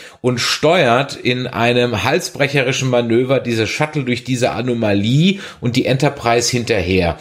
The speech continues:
Und da muss ich mir dann, äh, zwanzig Jahre später einen Picard angucken, der anscheinend nie, noch nie einen Shuttle geflogen hat. Ah,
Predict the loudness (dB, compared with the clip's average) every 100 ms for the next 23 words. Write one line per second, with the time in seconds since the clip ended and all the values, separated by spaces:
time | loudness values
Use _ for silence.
0 | -10 -14 -2 0 2 2 4 4 4 2
1 | 0 0 0 0 -2 0 0 0 0 0
2 | 0 2 2 2 0 -2 -4 -4 -2 0
3 | 0 -2 -2 -2 0 0 0 -2 0 2
4 | 0 -4 -8 0 0 2 4 4 4 2
5 | -2 0 0 -4 -2 0 0 -2 -2 0
6 | 0